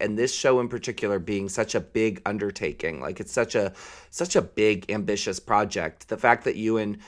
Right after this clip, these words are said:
um, Darren individually came up to San Francisco from L A, it's really, really special, and it means so much to me. So thank you for coming.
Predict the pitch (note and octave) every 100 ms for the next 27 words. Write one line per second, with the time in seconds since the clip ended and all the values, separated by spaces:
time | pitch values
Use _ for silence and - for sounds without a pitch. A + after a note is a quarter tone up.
0 | - - G2+ G2 F#2+ F#2+ A#2 G#2+ G2+ G2
1 | B2 C3+ B2 D#3 C#3 A2 E2 C#2+ - A#2
2 | A2 G#2 - - A2 A#2 A2+ A2+ G#2 G#2+
3 | G2 G#2 G2+ G2 G#2 G2 F#2+ - - G#2+
4 | G#2 C#3 C#3+ C#3 B2+ A2+ A2+ G#2+ G#2 G#2
5 | G#2 F#2+ - G2 F#2+ F#2+ F#2+ G2+ G#2 G#2
6 | - F#2+ F#2 - - F2+ F2 F#2 F2+ F#2+
7 | F#2+ F2+ - C#2 - E2+ B1+ C2